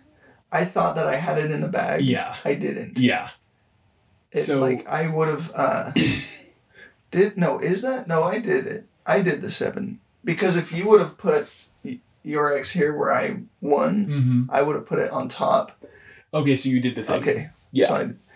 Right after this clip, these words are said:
Speaker 2: So
Speaker 1: but it's a lot easier to understand than it is to apply.
Speaker 2: Correct. And something else that I just wanna say really fast, and I feel like this is, this is more of just, like, a game theory thing than, like,
Speaker 1: Mm-hmm.
Speaker 2: a strategy thing, but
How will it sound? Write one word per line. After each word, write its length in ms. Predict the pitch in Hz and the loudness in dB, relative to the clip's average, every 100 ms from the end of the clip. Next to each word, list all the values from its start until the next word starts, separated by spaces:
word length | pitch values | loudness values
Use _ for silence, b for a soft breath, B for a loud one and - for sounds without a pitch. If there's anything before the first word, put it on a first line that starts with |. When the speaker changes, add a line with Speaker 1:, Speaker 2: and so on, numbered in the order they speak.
| B B | B B
Speaker 2:
So 220 | - 127 | -2 0
Speaker 1:
but 60 | 196 | 2
it's 100 | 196 | 0
a 60 | 170 | 0
lot 340 | 175 208 208 | 0 0 -2
easier 300 | 185 165 165 | -4 -2 -2
to 180 | 151 - | -2 0
understand 720 | 160 160 151 - - 160 165 | 0 0 0 0 0 0 0
than 120 | 156 | 0
it 100 | 147 | 0
is 220 | - - | 0 2
to 180 | - 139 | 0 -2
apply. 500 | - - 113 - 165 _ - | -4 -4 -4 -4 -10 _ 2
Speaker 2:
Correct. 580 | 135 117 - - - - _ _ _ - | 2 2 -4 -8 -8 -10 _ _ _ -2
And 280 | 127 120 - B B B | 0 0 -4 B B B
something 280 | 180 190 | -2 0
else 140 | 160 160 | 0 0
that 100 | 147 | 0
I 60 | 123 | 0
just 160 | 123 | 0
wanna 160 | 127 110 | 0 0
say 300 | - 120 120 | 0 2 2
really 220 | 117 117 | 2 -2
fast, 280 | 110 110 113 | 0 0 2
and 100 | 117 | 0
I 40 | |
feel 140 | 113 127 | 0 -2
like 120 | 123 | 0
this 160 | 123 | 0
is, 280 | 123 113 - - | 0 -2 -4 0
this 200 | 127 127 | 0 2
is 100 | 123 | 0
more 320 | 117 123 135 | 2 2 2
of 80 | 127 | 0
just, 180 | 120 | -4
like, 180 | 113 107 | -4 -4
a 140 | - 107 | -4 -6
game 540 | - 113 110 120 127 | -2 -2 2 4 4
theory 480 | - 135 131 131 131 | 2 -2 0 0 0
thing 420 | - 131 139 139 | -2 0 2 2
than, 160 | 117 110 | 0 -2
like, 220 | 107 - | -4 0
Speaker 1:
Mm-hmm. 300 | 175 110 147 | 2 4 2
Speaker 2:
a 60 | 156 B | -4 B
strategy 920 | - - - 107 107 117 123 131 147 147 | -8 -4 -2 0 0 0 2 2 2 -2
thing, 420 | - 160 180 180 | -2 -2 -2 -4
but 300 | 123 117 - | 0 0 0